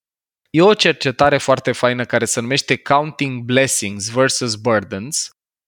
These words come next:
An Experimental Investigation of Gratitude and Subjective Well-Being in Daily Life, publicată în jurnalul de personalitate și psihologie pozitivă. Autorul este R. Emmons și M.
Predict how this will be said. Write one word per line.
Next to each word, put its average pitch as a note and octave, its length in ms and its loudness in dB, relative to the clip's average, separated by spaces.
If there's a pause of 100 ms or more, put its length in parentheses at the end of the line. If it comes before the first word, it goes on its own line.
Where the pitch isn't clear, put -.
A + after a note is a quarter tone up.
(220)
An C#3 120 0
Experimental C#3 800 2
Investigation C3+ 840 0
of A2+ 140 -2
Gratitude D3+ 720 -2
and B2+ 160 -2
Subjective B2+ 680 -2
Well-Being B2 460 2
in G#2+ 140 -2
Daily A2 300 2
Life, G2 340 0 (320)
publicată B2 440 -2
în B2 60 0
jurnalul A#2 480 0
de G#2+ 480 0
personalitate A2+ 720 0
și G#2+ 380 -2
psihologie A2 560 -2
pozitivă. G2+ 640 -4
Autorul C#3+ 480 2
este C#3+ 400 2 (800)
R. C#3+ 420 4
Emmons C#3 340 0
și B2+ 200 2
M. C3 380 -2